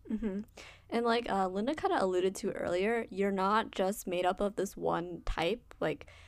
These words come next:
um, as time goes on, you fluctuate, but also there's this concept called the wing concept.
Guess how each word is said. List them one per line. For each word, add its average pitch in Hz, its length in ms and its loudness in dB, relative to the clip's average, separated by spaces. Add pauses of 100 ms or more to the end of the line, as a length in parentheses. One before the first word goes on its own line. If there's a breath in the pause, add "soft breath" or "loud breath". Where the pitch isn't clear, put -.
(240 soft breath)
um, 170 260 2
as 180 240 -2
time 170 240 -4
goes 170 160 -2
on, 202 140 4
you 175 80 -2
fluctuate, 220 500 0
but - 140 0
also 247 300 0
there's 247 220 2
this 220 140 -2
concept 196 460 -2
called 190 220 -2
the 175 100 4
wing 175 340 0
concept. 254 560 0